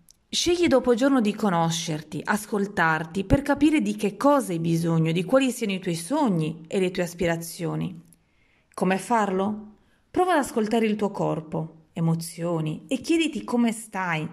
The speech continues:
mettendoti in ascolto. Quando arrivi a questo punto, però,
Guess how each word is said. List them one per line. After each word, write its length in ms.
mettendoti 580
in 80
ascolto. 920
Quando 260
arrivi 240
a 80
questo 380
punto, 460
però, 380